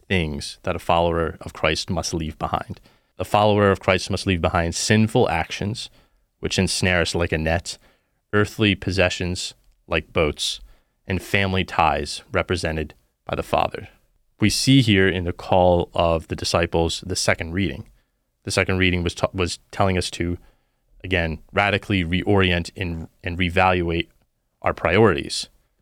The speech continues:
That's being exemplified here by the, uh, by the disciples. They are not hesitating. Time is running out, and they're detached, and they know they're being called to detachment from the present to follow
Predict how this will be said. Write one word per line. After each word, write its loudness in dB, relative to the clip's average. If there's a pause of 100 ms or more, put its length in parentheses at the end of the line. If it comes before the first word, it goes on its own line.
(120)
That's 0
being 0
exemplified 0
here -6 (380)
by 2 (500)
the, -4
uh, -4 (120)
by 0
the -6
disciples. -2 (540)
They 2
are 2 (140)
not 0 (140)
hesitating. 0
Time 0
is 0
running 2
out, -6 (320)
and -4
they're 2
detached, -4 (340)
and -2
they 2
know 6
they're 4
being 0
called 2
to -2
detachment -4
from -8
the -8
present -2 (460)
to -6
follow 2